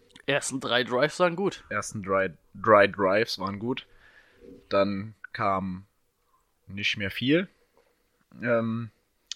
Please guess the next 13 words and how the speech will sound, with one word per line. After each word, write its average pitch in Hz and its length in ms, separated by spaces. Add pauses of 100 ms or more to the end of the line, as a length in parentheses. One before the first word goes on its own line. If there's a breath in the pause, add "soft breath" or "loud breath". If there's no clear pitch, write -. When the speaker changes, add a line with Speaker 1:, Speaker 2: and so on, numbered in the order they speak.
(200)
Speaker 2:
dann 110 180
hat, 107 80
musste 113 260
es 110 100
die 107 120
Defense 101 400
wieder 87 240
richten. 87 340 (2000 soft breath)
Wie 113 160
schon 104 200
im 101 120
ersten 98 320
Spiel. 87 400